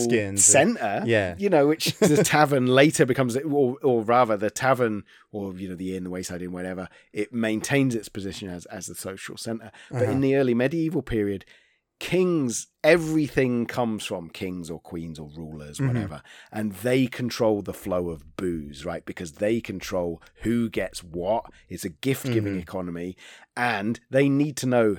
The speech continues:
Speaker 2: who's on their land, right? The, these are s-, very small kingdoms. They're little sort of warlord-led kingdoms all the way around
Speaker 1: Mm-hmm.
Speaker 2: sort of nor-, northern Europe.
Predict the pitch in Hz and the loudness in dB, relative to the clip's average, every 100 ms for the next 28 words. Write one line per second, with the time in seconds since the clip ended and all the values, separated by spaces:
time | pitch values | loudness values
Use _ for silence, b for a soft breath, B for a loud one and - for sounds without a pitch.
0 | - 131 123 113 104 101 95 92 87 90 | 0 0 2 2 0 0 -2 -4 -4 -6
1 | 90 82 78 82 90 92 104 107 117 117 | -8 -8 -10 -6 -6 -4 -4 -4 -4 -2
2 | 110 - - 131 131 - 117 110 98 - | -2 -2 0 0 0 -2 -2 -4 -4 -8
3 | 90 82 80 80 78 92 101 110 - 90 | -8 -8 -10 -12 -8 -6 -6 -8 -10 -10
4 | 82 80 95 101 101 92 90 87 87 85 | -12 -12 -8 -6 -6 -8 -10 -10 -10 -12
5 | 101 - 87 82 78 80 85 85 82 82 | -14 -16 -12 -12 -12 -12 -10 -8 -10 -12
6 | 82 82 85 82 123 117 104 92 85 80 | -12 -10 -12 -10 -8 -6 -6 -8 -8 -10
7 | 76 80 82 80 85 85 78 76 76 78 | -10 -14 -12 -12 -12 -14 -14 -14 -16 -16
8 | 73 71 78 60 | -16 -16 -18 -20